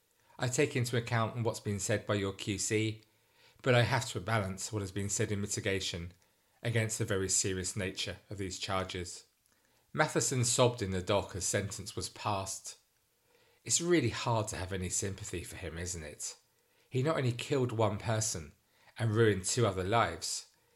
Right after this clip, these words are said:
but he also devastated the lives of his partner and young children, who will be forever affected by his actions. Detective Inspector David Pinkney, who led the murder inquiry, said,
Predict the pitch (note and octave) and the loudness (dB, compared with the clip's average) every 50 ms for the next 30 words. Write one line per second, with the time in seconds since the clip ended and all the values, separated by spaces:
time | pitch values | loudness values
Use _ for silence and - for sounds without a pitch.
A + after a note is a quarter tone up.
0 | _ _ _ _ _ _ - E3+ F#3+ G#3 A3 A#3 A3 - F3 D#3 D3+ - D#3 D#3 | _ _ _ _ _ _ 0 2 2 4 2 2 2 2 2 2 2 2 2 2
1 | D3 C#3+ B2+ - - C#3+ C#3 - - B2 B2 C3 C3 C3+ C3 B2+ B2 A#2+ A#2 - | 2 0 -2 2 2 2 2 2 0 -2 -2 2 4 6 6 6 6 6 4 2
2 | B2+ A#2 A2 - - - - D#3+ D#3+ D#3 - - F#2+ G2 G2 G2+ G#2 A#2 A2 G#2+ | 0 0 -2 -2 -6 -2 2 4 4 4 4 2 -2 -2 0 2 4 4 4 4
3 | G#2 - - - C#3+ C3+ B2+ A#2+ - F2 F2 F2+ - - - - - - - - | 2 2 2 2 4 2 2 0 -2 -6 -8 -10 -12 -16 -20 -20 -20 -20 -20 -8
4 | - - C#3+ C3+ A#2+ B2 B2 G#2+ - - C3+ B2+ B2+ A#2 A2 G2 F#2+ - A#2+ A2+ | 0 4 4 4 6 4 2 0 2 2 4 4 4 4 4 2 2 0 0 0
5 | - - - - F#2+ E2+ - - - - F#2+ G2+ G2+ F2+ - F#2+ F2+ - - - | 0 -2 -4 -4 -4 -6 -8 -6 -4 -2 -2 0 0 0 -2 -2 -2 -4 -6 -6
6 | - F2 E2+ F2 - - - - - - - - - - - - - - - - | -6 -6 -6 -4 -4 -4 -6 -8 -14 -20 -20 -20 -20 -20 -20 -20 -20 -20 -20 -20
7 | _ _ _ _ _ - - _ _ _ _ _ _ _ _ _ _ _ _ _ | _ _ _ _ _ -20 -20 _ _ _ _ _ _ _ _ _ _ _ _ _
8 | _ _ _ _ _ _ _ _ _ - E3+ E3+ - G3 C3 B2 D#3 D3+ D3+ C3+ | _ _ _ _ _ _ _ _ _ 0 2 4 6 4 4 4 0 -2 0 0
9 | - - - D3+ - - - C#3 B2 C3+ C3 C3 A#2+ B2 A#2 A#2 - - - - | 2 4 6 6 6 4 0 0 4 6 6 6 6 6 2 0 -2 -4 -6 -6
10 | - - A2 G#2 G2 F#2+ F#2+ F2+ - A#2 A2+ A2+ A2 A2 - A2 G#2 A#2+ B2 B2 | -6 -6 -6 -4 -4 -4 -4 -4 -2 2 2 2 2 2 2 0 2 4 4 4
11 | A#2 G#2+ G2 F#2+ F2+ - - G#2+ G#2 G2+ G2 G2 F#2 - - G#2+ G2+ G2+ - | 4 2 0 -2 -4 -2 2 4 4 4 4 2 2 2 2 2 2 2 -2